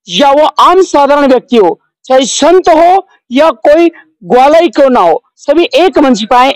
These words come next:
इस प्रकार का आयोजन किया जाएगा। और पंच दिवसीय गो विज्ञान प्रमाण कथा का आयोजन होगा। उस कथा के माध्यम से जिन भी व्यक्ति को गाय से लेकर कोई समस्या है, चाहे वो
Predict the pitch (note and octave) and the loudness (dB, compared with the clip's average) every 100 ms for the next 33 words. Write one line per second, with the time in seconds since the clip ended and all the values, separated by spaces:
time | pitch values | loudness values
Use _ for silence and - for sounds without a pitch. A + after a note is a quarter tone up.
0 | - F4+ - C#4 C4 C4 A#3+ C4 - A3+ | -2 -4 -2 -2 0 0 0 0 0 0
1 | B3 D4+ A3 A3 E3+ C#3+ B2+ B2+ - _ | 2 0 0 0 2 0 -2 -10 -16 _
2 | _ _ _ _ _ _ - C#4 E4+ - | _ _ _ _ _ _ -2 0 0 -4
3 | _ - - _ - D#4 F#4 E4+ D4 C4+ | _ -20 -20 _ -6 -2 0 0 0 0
4 | A3 D4 D4+ E4 _ - _ D3 C3+ D#4+ | 0 -2 -2 -4 _ -20 _ -6 -2 0
5 | E4+ - _ _ _ A3+ C4 G3 G3+ C#4+ | 0 -6 _ _ _ -6 -4 -4 -2 0
6 | F4 D#4+ _ _ _ _ B3+ C#4+ E4 E4 | 0 -4 _ _ _ _ -2 0 2 0
7 | C4 C4 C4+ D4 - C4+ C4 A3 B3 C4+ | 0 0 0 -2 -4 -2 0 0 0 0
8 | C#4+ G3 F3+ D#3+ E4 F#4+ - G#3+ C#4+ C4 | 0 0 0 -2 -2 -4 -2 -2 -2 -2
9 | D4 B3 A3+ G#3 G#3 A3 F3+ - _ _ | -2 0 0 0 0 0 -2 -4 _ _
10 | _ - A3+ D4+ D#4+ E4+ E4+ C#4 B3+ _ | _ -6 0 2 2 2 2 2 -2 _
11 | C#4 B3 B3+ F#3 - _ _ D3+ D#3+ G#3 | -4 -2 -2 -2 -4 _ _ -10 -2 0
12 | C#4+ E4+ D4+ D4+ C#4+ C#4 C#4 C#4+ C#4 B3 | 2 0 0 0 0 0 -2 0 -2 0
13 | C4 B3+ C4 - A#3 F#3 E3+ - _ _ | 0 0 0 0 0 0 -4 -14 _ _
14 | - B3 B3+ C4 | -2 0 2 0